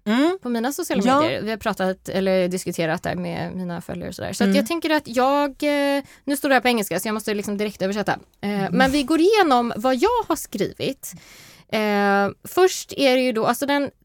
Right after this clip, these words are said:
Speaker 2: det är en liten, eh, snabb variant på
Speaker 1: Mm.
Speaker 2: hur man ska tänka.
Speaker 1: Mm.
Speaker 2: Första är short and sweet.
Speaker 1: Ja.
Speaker 2: Det är steg ett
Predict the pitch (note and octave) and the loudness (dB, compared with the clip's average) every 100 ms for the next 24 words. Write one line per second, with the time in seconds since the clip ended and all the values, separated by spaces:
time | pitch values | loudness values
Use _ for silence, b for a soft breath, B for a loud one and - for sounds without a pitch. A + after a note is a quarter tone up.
0 | _ _ _ C4 C#4 C#4 C#4 C4+ B3+ B3 | _ _ _ -2 0 2 2 0 0 0
1 | B3 A#3+ A#3 A#3 A3+ _ - - - - | 0 2 0 0 -6 _ -20 -20 -12 -8
2 | - C#4 C4+ F#3+ F3+ - G3+ A#3 A3+ C4 | 0 4 4 4 -2 -4 -2 0 2 2
3 | - F#3 A3 - - - _ F#3+ F#3+ F3 | 0 -2 -6 -10 -14 -16 _ 0 2 2
4 | E3+ F3 - b b b _ G3+ F3 E3+ | 2 0 -6 b b b _ -2 0 -2
5 | - D#3+ G#2 A2 A3+ - F#3 - D3+ D#4 | -2 -2 0 0 -2 -6 -6 -2 0 -2
6 | - F3+ G#3 B B B B _ _ - | -2 -2 -2 B B B B _ _ 2
7 | F4 - E4+ B3+ A#3 A3+ - - - D4 | 2 4 2 2 2 2 -2 -12 -2 2
8 | A#3+ - G#3 G3 G3 - - - _ _ | 2 2 -4 -2 -2 -4 -8 -18 _ _
9 | - F#3+ - B B B C4 G#3 - F3+ | -4 -4 -4 B B B 2 2 2 0
10 | D#3+ - - | -2 -10 -16